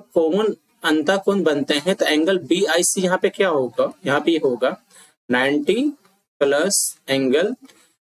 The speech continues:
A by टू हो जाएगा, ठीक है। तो ये इसका आंसर हो जाएगा नाइंटी डिग्री और प्लस एटी एट और by टू,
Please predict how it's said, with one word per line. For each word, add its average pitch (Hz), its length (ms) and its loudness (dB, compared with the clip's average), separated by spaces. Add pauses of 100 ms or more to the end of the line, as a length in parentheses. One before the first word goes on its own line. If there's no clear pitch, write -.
(320)
A 165 140 2
by 214 120 0 (120)
टू 151 120 2
हो 143 100 0
जाएगा, 117 260 -2
ठीक 170 260 -2
है। 214 100 0
तो - 580 -12
ये 151 140 2
इसका 180 260 0
आंसर 196 240 0
हो 202 80 0
जाएगा 185 240 0
नाइंटी 147 360 -2
डिग्री 214 300 0 (160)
और 139 120 -4 (100)
प्लस 208 400 0 (600)
एटी 151 340 0 (180)
एट 175 360 0 (160)
और 143 180 0
by 143 260 0 (200)
टू, 139 100 2